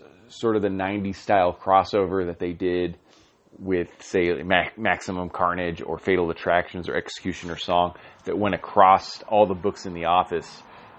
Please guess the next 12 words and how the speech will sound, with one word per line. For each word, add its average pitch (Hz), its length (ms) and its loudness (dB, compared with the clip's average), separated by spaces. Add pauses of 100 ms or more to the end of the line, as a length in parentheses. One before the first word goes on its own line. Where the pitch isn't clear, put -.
(100)
and, 82 560 -6
uh, 76 460 -10 (240)
would 95 160 -2
make 92 280 -2
you 90 140 0
have 87 260 -2
to 92 80 -4
buy 82 360 6 (320)
Web 95 200 0
of 82 80 -14
Spider-Man 82 760 -2
or 78 300 -6